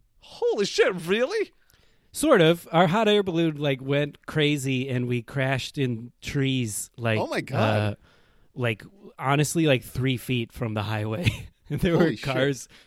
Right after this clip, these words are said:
Speaker 2: blasting by.
Speaker 1: Wait,
Speaker 2: Yeah.
Speaker 1: from the highway?
Speaker 2: Yeah, we had to, we all had to duck in the, in the basket, and I was like, we were covering my mom's head, and
Speaker 1: What?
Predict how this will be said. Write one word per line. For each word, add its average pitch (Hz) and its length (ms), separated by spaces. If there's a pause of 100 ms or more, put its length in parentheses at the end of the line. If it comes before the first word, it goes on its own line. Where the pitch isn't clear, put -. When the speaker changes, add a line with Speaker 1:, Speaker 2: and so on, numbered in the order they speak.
(160)
Speaker 2:
blasting 143 480
by. 110 340
Speaker 1:
Wait, 269 120
Speaker 2:
Yeah. - 80
Speaker 1:
from 262 200
the 226 80
highway? 269 680
Speaker 2:
Yeah, 151 200
we 143 140
had 175 100
to, 143 160
we 139 160
all 160 100
had 165 160
to 131 80
duck 117 400 (100)
in 139 520
the, 127 200 (360)
in 127 180
the 143 80
basket, 120 480
and 135 140
I 120 40
was 117 160
like, 113 240 (680)
we 120 160
were 120 80
covering 127 500
my 120 100
mom's 113 440
head, 131 420
and 104 240 (440)
Speaker 1:
What? 226 380